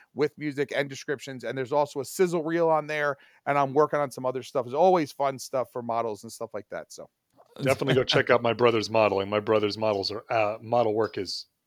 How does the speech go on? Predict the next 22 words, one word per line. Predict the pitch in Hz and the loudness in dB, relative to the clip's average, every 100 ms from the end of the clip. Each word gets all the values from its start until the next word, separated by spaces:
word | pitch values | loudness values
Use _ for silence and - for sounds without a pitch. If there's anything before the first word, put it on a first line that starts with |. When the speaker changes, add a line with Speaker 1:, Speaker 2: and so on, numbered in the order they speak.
| - | -8
Speaker 2:
amazing. | 139 127 139 135 107 95 85 82 _ _ - | -6 -4 -4 0 0 -4 -12 -18 _ _ -4
Speaker 1:
Thank | 117 | -2
Speaker 2:
Um, | 104 | -2
Speaker 1:
you. | 95 90 | -4 0
Speaker 2:
absolutely | 131 117 - 110 101 | 2 2 0 -4 -2
amazing. | 104 98 98 | -2 -2 -4
Award-winning, | 98 104 113 101 107 98 95 | -8 0 0 0 -4 -4 -6
uh, | 101 95 | -4 -2
<laughs> | |
modeler. | 127 107 123 131 - - | 0 0 0 -6 -6 2
Speaker 1:
It | 135 | 8
Speaker 2:
My, | |
Speaker 1:
is, | 196 156 | 8 8
Speaker 2:
my | |
Speaker 1:
it | 95 | 0
Speaker 2:
brother. | 107 139 | 0 0
Speaker 1:
is. | 113 | 0
Yes, | 120 110 - | -4 -4 -4
I | 110 | -6
have, | 110 101 104 | -6 -6 -10
I | |
have | 110 107 | -12 -12